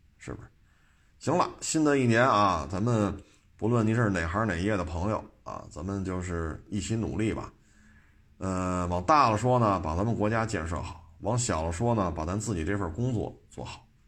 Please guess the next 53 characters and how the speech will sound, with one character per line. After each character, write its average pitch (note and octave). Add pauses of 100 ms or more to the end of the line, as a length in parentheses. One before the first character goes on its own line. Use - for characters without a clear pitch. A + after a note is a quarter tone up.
(360)
啊， G#1
把 C#2+
咱 F2+
们 A2+
的 F#2+
家 A#2+
里 F#2
呢 C2
照 E2+
顾 -
好。 - (1120)
呃， G1+ (340)
省 D#2+
得 A#2
一 G#2+
年 G2+
过 G#2
去 F2+
了， E2
一 F#2+
回 G2
头 G2+
一 G2
想， A1
哎 D2
呀， -
这 F2
一 E2
年 F2+
啥 F2
也 E2+
没 D#2
干， F#2+
浑 G2
浑 F#2+
噩 F2+
噩， - (500)
咱 G2+
尽 G#2+
量 F#2+
避 G2+
免 - (100)
这 -
样。 - (680)
啊， - (120)
咱 A#2+
这 B2+
一 A2
年 G#2
一 G#2+
结 G2
束， A2+
嗯， D#2